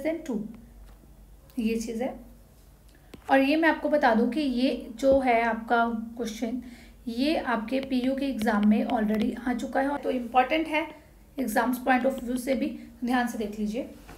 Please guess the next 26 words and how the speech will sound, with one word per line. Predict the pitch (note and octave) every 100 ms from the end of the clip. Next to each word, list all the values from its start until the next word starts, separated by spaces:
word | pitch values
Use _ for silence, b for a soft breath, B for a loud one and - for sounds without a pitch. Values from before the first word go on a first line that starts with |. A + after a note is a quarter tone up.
| B B -
तो | B3+
two | C#4
over | F4+ F#4
X | F4+ F4+
minus | D#4+ D#4 -
two | D#4+ C4+
that | C4
is | B3+ - -
X | - -
plus | C4+ C4+
two | D4+ D4+
over | B3 A3
X | A3 -
minus | A3+ A3 A3+
two। | D#4+ - - - - - - - - - - - -
अब | C#4
यहाँ | D#4+ D#4+
पे | F4+
एक | - E4+ F4 C4+
basic | A3 D4+ F#4+ F#4+
सा | -
concept | F4+ E4 D#4 C#4 C#4
है, | D4+
बहुत | B3+ C4 D4 - C#4+
easy | B3+ B3 E4
सा, | - C#4+ D4